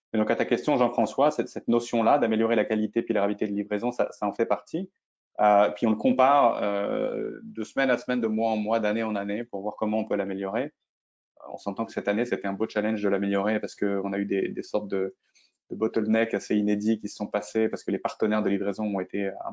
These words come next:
peu, euh, un peu, euh, débordés, euh, pour pas dire beaucoup. Euh, mais c'est, c'est essentiel. Euh, puis, puis Pierre-Yves, pour répondre à ta, à ta question sur les, sur des pratiques aussi, je pense qu'il y a un mot-clé qui revient souvent, qui est la notion de service. Puis, euh,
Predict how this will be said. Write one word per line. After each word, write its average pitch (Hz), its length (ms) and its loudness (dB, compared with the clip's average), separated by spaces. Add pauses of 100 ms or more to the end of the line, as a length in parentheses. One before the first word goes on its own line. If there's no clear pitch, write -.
peu, 113 220 2
euh, 98 80 2 (100)
un 98 140 -6
peu, 107 220 2
euh, 98 40 2
débordés, 104 460 2
euh, 120 180 0
pour 95 180 -6
pas 104 80 -4
dire 104 140 -2
beaucoup. 104 320 -6 (580)
Euh, 101 480 4 (120)
mais 107 100 -2
c'est, 101 300 -2
c'est 101 140 -10
essentiel. 110 420 -16 (720)
Euh, 107 320 8
puis, 117 300 0
puis - 160 -18
Pierre-Yves, 123 380 2
pour 113 100 0
répondre 117 260 4
à 110 60 4
ta, - 160 2
à 110 80 2
ta 107 100 -2
question 110 380 -4
sur 123 160 -2
les, 107 140 2
sur - 120 -8
des 104 120 0
pratiques - 340 -8
aussi, 170 220 -4
je - 60 -14
pense 135 140 -2
qu'il 107 120 0
y - 0 -
a - 20 4
un 107 60 2
mot-clé 107 240 -2
qui - 100 -4
revient 110 180 -2
souvent, 113 240 -4
qui 139 80 -4
est 110 40 2
la 104 80 2
notion 101 240 -4
de 131 80 -8
service. 110 640 -4
Puis, 107 180 -2
euh, 101 260 4